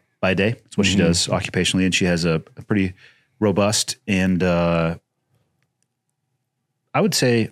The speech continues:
Speaker 1: I celebrate her com-, you know, her competitive career. I don't know if she does. She was world champion at the adult level and in the masters divisions,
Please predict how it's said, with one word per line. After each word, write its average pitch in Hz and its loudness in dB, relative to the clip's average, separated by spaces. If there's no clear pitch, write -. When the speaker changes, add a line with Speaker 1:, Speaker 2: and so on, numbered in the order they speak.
Speaker 1:
I 160 -2
celebrate - -2
her - -10
com-, - -8
you 80 -4
know, 67 -4
her 76 -8
competitive 78 -4
career. 107 -6
I - -2
don't 95 0
know 87 2
if 76 -4
she - 0
does. 82 -2
She - 0
was 127 2
world 127 4
champion 117 2
at 92 -2
the 95 2
adult 90 0
level 90 0
and 82 0
in 78 -2
the 73 -4
masters 78 -2
divisions, 107 -2